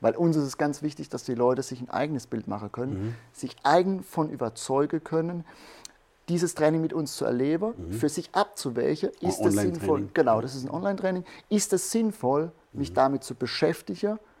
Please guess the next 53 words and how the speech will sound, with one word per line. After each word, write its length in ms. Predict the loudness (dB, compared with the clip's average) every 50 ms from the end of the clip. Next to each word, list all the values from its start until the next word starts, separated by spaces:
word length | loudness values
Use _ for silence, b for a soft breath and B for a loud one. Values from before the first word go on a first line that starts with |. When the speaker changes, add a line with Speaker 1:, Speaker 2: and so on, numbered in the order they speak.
| b b b b b
Speaker 1:
oder 220 | 6 8 8 8
passt 420 | 6 4 0 2 4 4 4 4 -2
es 100 | -2 -2
eben 240 | 0 -2 -2 0 0
nicht 140 | -2 -2 -4
in 120 | -4 -8
mich? 220 | -8 -10 -12 -10 -8
Und 240 | -6 -6 -6 -6 B B B B
uns 180 | B 4 4 6
ist 60 | 6
immer 180 | 4 4 4 4
wichtig, 320 | 2 -2 -2 -4 -4 -4
dass 180 | -4 -6 0 0
wir 80 | 0
die 100 | 0 2
Leute 360 | 2 4 4 4 4 2 2 -2
haben, 140 | -2 -2
die 200 | 0 -2 -2 4 6
wirklich 380 | 6 6 6 4 -4 -2 2
wollen. 220 | 4 4 4 4 2 B B B B B
Wir 220 | -4 -2 0 4
wollen 200 | 4 4 6 4
jetzt 200 | 0 -2 -2 -2
nicht 180 | 0 0 0 0
die 80 | 0 2
Leute, 300 | 6 6 6 6 4 0
die 80 | -4
sagen, 240 | -4 -6 -4 -4 -2
„Ja, 160 | 0 2 2
mal 240 | 2 2 0 -2 -4
schnell, 320 | -4 -2 2 2 2 2 0 -4
ich 120 | -2 0
werde 220 | 2 2 2 2
Speaker 2:
Ja, 60 | 2 2
ja. 60 | 4
Speaker 1:
reich“, 400 | 4 4 4 2 0 -4 -6 -6
sondern 500 | -2 -2 0 0 2 2 2 2 0 -4 B B B B B B B B B _ _ 0
mit 140 | 4 6 8
der 100 | 10 10
Ernsthaftigkeit. 920 | 10 8 8 6 2 -2 -2 -2 -2 -6 -10 -10 -8 -4 -2 -2 -2 -4 -4 -6
Und 60 | -2
Speaker 2:
Mhm. 40 | 0
Speaker 1:
deswegen 400 | 0 4 6 6 6 6 2 -2 -4 -12 _ _
einfach 220 | 4 4 6 6 4
ein 100 | 4 8
Bild 260 | 10 10 10 10 8
machen 240 | 4 4 6 6 2
und 320 | 0 0 -8 -18 -14 -8 -4
dann 120 | 0 0
gibt's 160 | 0 2 2
auch 120 | 0 0 0
die 100 | -4 -4
Möglichkeit, 720 | 0 0 0 0 -2 -10 -10 -6 -4 -2 -2 -2 -6 -12